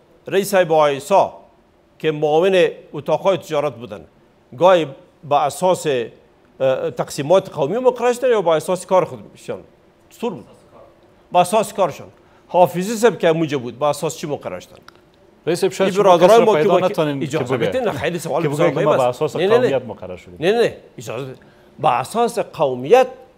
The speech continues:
Speaker 1: اجازه بدین، به اساس قومیت که برحق است و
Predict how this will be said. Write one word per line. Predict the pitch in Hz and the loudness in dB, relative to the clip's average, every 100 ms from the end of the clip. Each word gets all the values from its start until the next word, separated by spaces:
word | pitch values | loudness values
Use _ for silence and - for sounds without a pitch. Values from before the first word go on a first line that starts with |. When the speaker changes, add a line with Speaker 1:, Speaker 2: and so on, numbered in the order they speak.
| - | -14
Speaker 1:
اجازه | 135 123 127 | -10 -6 -6
بدین، | 160 175 131 | -4 -4 -4
به | 123 | -6
اساس | 98 - 165 170 | -6 -6 -6 -6
قومیت | 180 - 123 78 85 170 233 - - _ _ _ _ _ | -10 -10 -12 -12 -4 -4 -4 -10 -20 _ _ _ _ _
که | - | -14
برحق | 131 101 - 208 - | -10 -10 -8 -8 0
است | 240 180 - - _ _ _ _ _ _ | 2 2 -4 -18 _ _ _ _ _ _
و | 120 165 | -2 0